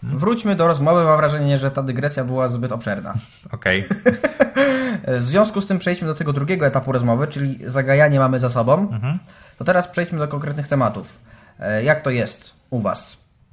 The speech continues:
Speaker 2: Mamy rozmowę z pacjentem,
Speaker 1: Mhm.
Speaker 2: rozmawiamy o kapciach i o piżamie
Speaker 1: <laughs> Tak.
Speaker 2: i o pogodzie. No i co się dzieje, gdy te wszystkie trzy pytania, y, uzys-, na te trzy pytania uzyskamy odpowiedź? I
Speaker 1: E.
Speaker 2: następuje taka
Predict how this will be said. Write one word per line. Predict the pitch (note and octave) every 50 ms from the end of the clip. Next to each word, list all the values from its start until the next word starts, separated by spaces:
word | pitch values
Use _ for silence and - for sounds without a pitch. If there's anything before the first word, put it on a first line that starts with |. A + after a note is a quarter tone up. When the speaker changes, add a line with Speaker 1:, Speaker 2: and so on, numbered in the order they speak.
| _ _ _ _ _ _ _ _
Speaker 2:
Mamy | C3+ D3+ E3 D#3
rozmowę | D3 C#3+ C#3 C3+
z | C3
pacjentem, | - C#3 C3+ C#3+ C3 A#2 A2 B2+ D3 F3
Speaker 1:
Mhm. | G3 G3 C3 A#2+ A#2+ C3+ F3 G3 - - - _ _ _
Speaker 2:
rozmawiamy | B2+ B2+ B2 C#3 C3 C3 C#3+ C#3 C3+ C3+
o | -
kapciach | C3 - C#3 - B2 - D3+ C3 C#3 C#3 - - - _ _ - _ _
i | A2+ A#2+ A#2+ A#2
o | A#2+ B2+
piżamie | - C#3 C3 - - D3 D3 C#3+ E3+ E3 A3 -
Speaker 1:
<laughs> | -
Tak. | - A2 A#2+ C#3+ - - -
Speaker 2:
i | F3 D3
o | C#3+
pogodzie. | D3 D3 C#3+ B2+ A#2+ A#2 A#2+ C#3+ G3+ A#3+ - - - _ - - - - - _ -
No | B2 C#3 D#3 -
i | G3
co | G3 F3+ F3+
się | - F3 D#3
dzieje, | C3+ D#3+ E3+ E3 D#3+
gdy | D3+ D3+ C#3+ D3 D3
te | D3 D3
wszystkie | C#3+ - D#3 - - - C#3+ C#3
trzy | C3+ - - C#3+ C#3
pytania, | - C3 A#2 C3 C3 C3 C3+ C3 C3 B2+ A#2+ - - A2+ A2+ A2+
y, | A2+
uzys-, | - C3+ B2+ B2 B2+ B2+ B2 B2
na | B2+ C3 C3 C3 B2+
te | C#3 B2+
trzy | - - C#3+
pytania | C#3 B2 C#3 B2+ B2
uzyskamy | A#2+ B2 B2 - - D3 A#2+
odpowiedź? | A#2 A2+ - G#2+ F2 C#2 B1+ - - - - _ _ _ _ _ _ - -
I | - D3+
Speaker 1:
E. |
Speaker 2:
następuje | D3+ C#3+ C#3+ - C#3+ C#3 C3 B2+ C3+ C3+ C3+ C3
taka | B2 B2 A#2 B2 A#2+ A#2 A#2